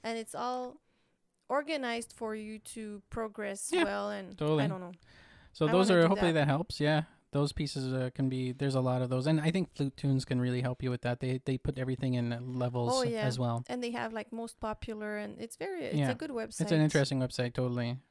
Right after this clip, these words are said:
Speaker 2: Um, Steve Norman wants to know, "Will it hurt me to jump to a more professional flute if I'm a beginner?"
Speaker 1: No.
Speaker 2: Yeah,
Speaker 1: There's
Speaker 2: it
Speaker 1: no
Speaker 2: won't.
Speaker 1: danger of getting a better flute.
Speaker 2: Yeah.
Speaker 1: <laughs> Like, a,
Speaker 2: Yeah.
Speaker 1: a flute that's, sometimes, like, your flute can hold you back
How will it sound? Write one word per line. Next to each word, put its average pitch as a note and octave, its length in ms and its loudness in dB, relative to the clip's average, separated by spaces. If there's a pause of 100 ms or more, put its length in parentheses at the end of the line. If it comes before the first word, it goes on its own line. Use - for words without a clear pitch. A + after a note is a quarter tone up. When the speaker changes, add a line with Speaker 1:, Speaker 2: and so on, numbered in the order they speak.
(120)
Speaker 2:
Um, C#3+ 500 6 (460)
Steve G3+ 320 2
Norman F3 240 4
wants E3+ 160 2
to E3+ 60 -2
know, D#3+ 120 6
"Will F3 220 4
it F#3 100 0
hurt F3 200 2
me D3+ 180 6
to D#3 120 0
jump D3 340 4
to D3 180 4
a C3+ 40 6
more D3 140 6
professional D#3 540 2
flute C3+ 340 0
if C#3 140 0
I'm C#3 120 6
a C3+ 40 4
beginner?" C3 480 2 (200)
Speaker 1:
No. G#3+ 260 -4 (920)
Speaker 2:
Yeah, C3 100 -4
Speaker 1:
There's C#4+ 180 2
Speaker 2:
it - 20 2
Speaker 1:
no E4+ 80 2
Speaker 2:
won't. A#3+ 100 2
Speaker 1:
danger A#3+ 380 -2
of G#3+ 120 -6
getting G#3+ 300 -6
a G#3 40 -8
better G3+ 280 -6
flute. - 540 -12
Speaker 2:
Yeah. B2+ 180 -2 (200)
Speaker 1:
<laughs> E4 420 2 (440)
Like, B3 280 -2
a, - 180 0
Speaker 2:
Yeah. A3+ 180 0
Speaker 1:
a A3+ 40 0
flute F4 420 -6
that's, - 440 -4 (800)
sometimes, D#4 640 -2
like, A3+ 240 -6
your G#3+ 100 -4
flute C4+ 340 -12
can A3 180 -4
hold G#3+ 260 -8
you G#3 80 -8
back F#3 420 -4